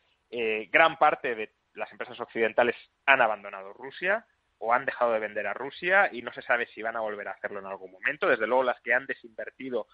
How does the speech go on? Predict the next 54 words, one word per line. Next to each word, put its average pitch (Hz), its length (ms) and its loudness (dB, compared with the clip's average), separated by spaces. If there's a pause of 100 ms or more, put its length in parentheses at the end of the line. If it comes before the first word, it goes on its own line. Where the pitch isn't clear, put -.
(220)
no 131 120 0
parece 127 340 2
que 117 120 -4
sea 135 380 4 (160)
para 120 180 0
volver 117 300 -2
a 120 40 0
entrar 117 260 -2
a 107 60 0
corto - 280 -10
plazo. 151 420 -4
B 120 160 -4
P, 127 180 -4
por 113 140 -6
ejemplo, 113 460 -6
va 113 140 6
a 120 60 2
perder 113 380 -2
más 120 140 -6
de 117 120 -6
veinte 110 360 -18
mil 127 160 -20
millones 113 320 -16
de 104 60 -8
dólares 107 340 -2
para 101 200 -4
salirse 104 540 -4 (240)
de 117 100 2
Rusia. 151 380 0
No, 113 260 -4
no 117 140 -6
creo 123 180 -2
que 120 80 -6
sea 120 140 -4
una 117 80 0
operación 113 380 -2
a 117 60 0
corto - 260 -8
plazo 117 280 -2
para 107 140 -6
luego 107 200 -4
volver 104 260 -6
a - 20 -4
entrar. 143 320 2 (340)
Y 131 120 -8
muchas 147 240 -4
empresas 185 260 0
están 139 240 2
cerrando 120 480 4
directamente 107 540 -8
sus - 180 -20
fábricas, 127 480 -2
sus - 160 -20
tiendas, 127 400 -6